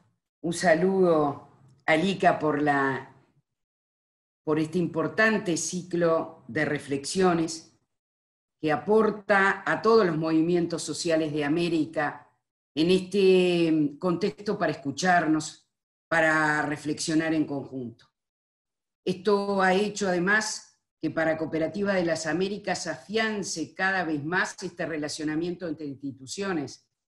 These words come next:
Cooperativa de las Ameri-, Américas, ica. Pero especialmente quiero señalar que es un orgullo compartir con el ingeniero agrónomo Álvaro Ramos, amigo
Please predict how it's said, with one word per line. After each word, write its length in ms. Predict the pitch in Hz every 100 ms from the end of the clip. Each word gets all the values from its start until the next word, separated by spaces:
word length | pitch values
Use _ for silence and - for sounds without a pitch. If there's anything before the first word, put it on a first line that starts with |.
| _
Cooperativa 500 | - 156 151 151 175
de 40 | 165
las 180 | 156 -
Ameri-, 500 | 143 156 156 151 - _ 117 _
Américas, 800 | - 147 165 160 160 160 - - -
ica. 280 | 147 - _ _ _ _ _ _ _ _ _ _ _ _ _ -
Pero 440 | 196 196 196 196 196
especialmente 1120 | 190 196 - 196 196 202 240 233 175 160 156
quiero 260 | 190 190
señalar 840 | 185 175 165 170 165 185 190 185 - _ _ _ _ _ _ _ _ _
que 80 | -
es 100 | 202
un 140 | 202 185
orgullo 520 | 170 185 220 - 165
compartir 840 | 151 151 156 - 185 185 180 - _
con 160 | - 156
el 100 | 160
ingeniero 460 | 156 170 160 175 170
agrónomo 500 | 160 170 170 160 156
Álvaro 360 | 156 151 143
Ramos, 480 | 147 185 190 180 -
amigo 760 | 175 180 226 233 156 123 110